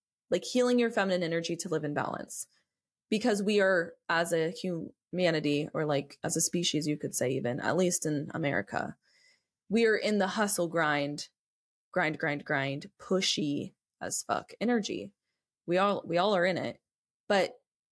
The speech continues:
actually we need to heal and fall back and trusting our energy more than our doing. Beautiful balance.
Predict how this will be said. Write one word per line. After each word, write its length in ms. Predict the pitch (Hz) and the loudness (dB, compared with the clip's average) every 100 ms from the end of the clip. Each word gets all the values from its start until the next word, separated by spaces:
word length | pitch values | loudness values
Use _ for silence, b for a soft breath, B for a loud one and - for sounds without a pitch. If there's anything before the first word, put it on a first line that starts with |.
| _ - | _ -4
actually 520 | 170 185 - 208 208 | -2 -2 0 4 4
we 120 | 196 | 4
need 180 | 185 170 | 0 -2
to 80 | 180 | -4
heal 500 | - 190 180 180 180 | -4 2 4 4 2
and 200 | 156 165 | -2 -4
fall 220 | 180 175 | 0 2
back 440 | 170 165 147 190 | 2 0 0 0
and 120 | 180 175 | -6 -10
trusting 580 | - 156 131 - 175 | -6 -4 -4 -4 -4
our 100 | 160 | -4
energy 480 | 131 175 190 170 214 | -2 -2 -2 2 2
more 360 | 202 156 160 160 | 4 4 4 2
than 180 | 165 147 | 2 0
our 260 | 143 160 - | 0 -2 -6
doing. 520 | - 120 - - - 202 _ _ _ _ _ _ _ _ _ - | -2 0 2 0 -4 -8 _ _ _ _ _ _ _ _ _ -4
Beautiful 340 | 185 143 - | 0 0 -2
balance. 560 | - - - - - - | -4 -4 -6 -10 -10 -12